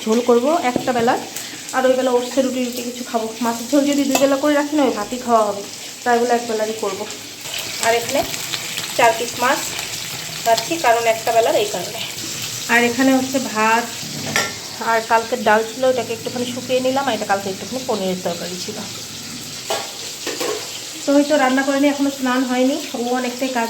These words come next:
করে দিল আমার, কারণ অনেকটা বেলা হয়েছে। এই চে-, ছোটো ছোটো চিংড়ি মাছগুলো এনেই আমার মানে ঝামেলা হয়ে গেছে। আর ওটা তো আমিও নিয়েছি, খেতেও তো ভালো লাগে, একটু করতেই টাইম লাগে বলো।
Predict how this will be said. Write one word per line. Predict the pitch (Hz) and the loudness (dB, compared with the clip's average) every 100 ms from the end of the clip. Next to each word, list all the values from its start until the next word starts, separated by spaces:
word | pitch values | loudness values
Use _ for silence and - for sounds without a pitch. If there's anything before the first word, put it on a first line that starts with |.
| - | -2
করে | 240 | -2
দিল | 240 240 | 2 2
আমার, | 233 254 262 | 2 2 2
কারণ | 226 226 | 0 0
অনেকটা | 233 233 | 0 0
বেলা | 240 226 | 0 2
হয়েছে। | 233 226 254 | 2 2 4
এই | 247 - | 2 4
চে-, | 233 | 2
ছোটো | 262 254 | 4 0
ছোটো | 277 277 277 | 2 0 0
চিংড়ি | 254 247 | -2 0
মাছগুলো | 247 247 254 262 | 0 -2 2 4
এনেই | 247 262 277 | 4 6 4
আমার | - 208 | 4 -2
মানে | 208 208 208 - | -2 -4 -6 -6
ঝামেলা | 190 202 | -2 -2
হয়ে | 202 202 | 0 0
গেছে। | 202 190 | -2 -2
আর | 214 226 - - - | -4 -6 -12 -8 0
ওটা | 247 | 4
তো | |
আমিও | 262 269 | 4 6
নিয়েছি, | 277 269 254 269 - - | 6 4 2 0 -6 -4
খেতেও | 254 277 349 | 2 2 2
তো | 359 | -2
ভালো | 214 214 | -2 0
লাগে, | 208 190 208 285 - - - - - | 0 -2 -4 -6 -8 -12 -14 -12 -8
একটু | 214 254 247 - | -6 -6 -6 -2
করতেই | 240 240 269 | -2 0 0
টাইম | 254 196 185 | 2 2 0
লাগে | 170 170 | -2 -2
বলো। | 185 185 | -4 -4